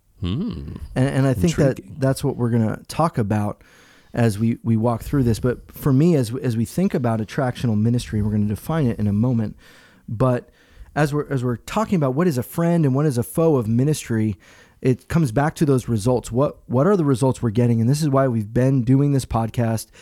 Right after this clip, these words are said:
Speaker 2: is we're seeing, uh, and have been seeing for some time, a trend in young people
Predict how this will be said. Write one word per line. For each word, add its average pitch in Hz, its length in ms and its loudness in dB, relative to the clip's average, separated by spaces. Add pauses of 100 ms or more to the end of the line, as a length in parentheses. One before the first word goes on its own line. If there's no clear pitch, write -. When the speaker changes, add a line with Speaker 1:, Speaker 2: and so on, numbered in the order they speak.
(280)
Speaker 2:
is 113 180 0
we're 113 120 -2
seeing, 156 560 2
uh, 110 340 0 (100)
and 110 160 2
have 151 300 2
been 127 160 4
seeing 120 300 2
for 117 140 -2
some 151 260 0
time, 113 260 0
a 104 60 -2
trend 147 560 0 (400)
in 117 180 4
young 127 320 2
people 147 520 0